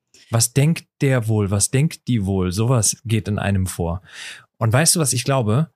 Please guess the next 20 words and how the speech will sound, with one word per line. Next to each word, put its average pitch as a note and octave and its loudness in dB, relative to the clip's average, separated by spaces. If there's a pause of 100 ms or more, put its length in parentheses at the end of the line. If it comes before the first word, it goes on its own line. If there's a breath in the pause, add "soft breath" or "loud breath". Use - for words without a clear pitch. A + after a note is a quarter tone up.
(160)
Die B2+ 0
Unsicherheit C3 2
steigt - -2
genau A#2+ 2
mit C3 -2
den B2+ 2 (140)
Einsätzen, A#2 2
mit G2+ 0
den, A2+ 2 (120)
worum A#2+ 2
geht's B2 2
eigentlich? G2 -2
Was G#2+ 2
könnte D3 2
denn A#2+ 2
passieren? G#2+ 0
Nur C3+ 2
ist - 0
das C3 2
halt C3+ 0